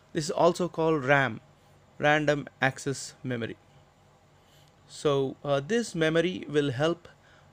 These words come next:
computer in getting its speed, like it will randomly access the memory which is executed by the system and provides the speed to the computer.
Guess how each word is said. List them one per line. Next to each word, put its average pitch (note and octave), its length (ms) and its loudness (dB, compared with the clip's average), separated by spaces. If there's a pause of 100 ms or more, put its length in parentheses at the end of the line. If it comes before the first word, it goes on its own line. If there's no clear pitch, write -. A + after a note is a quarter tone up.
(140)
computer E3 580 0
in C#3+ 180 -2
getting C#3 320 -2
its C3+ 180 -4
speed, G#3 500 -4 (460)
like B2 180 -8 (120)
it C#3+ 220 -8
will C#3 180 -2
randomly D3 720 0 (420)
access C3+ 340 -4
the C#3 100 0
memory D3 480 0 (520)
which D#3+ 240 -2
is D#3+ 220 2 (100)
executed C#3 640 0
by C3 160 2
the B2+ 80 -2
system F#3+ 560 -6
and B2 300 -2
provides C3 320 0
the C3 80 -2
speed C#3 300 -8
to C3+ 80 -8
the B2+ 100 -4
computer. B2+ 480 -4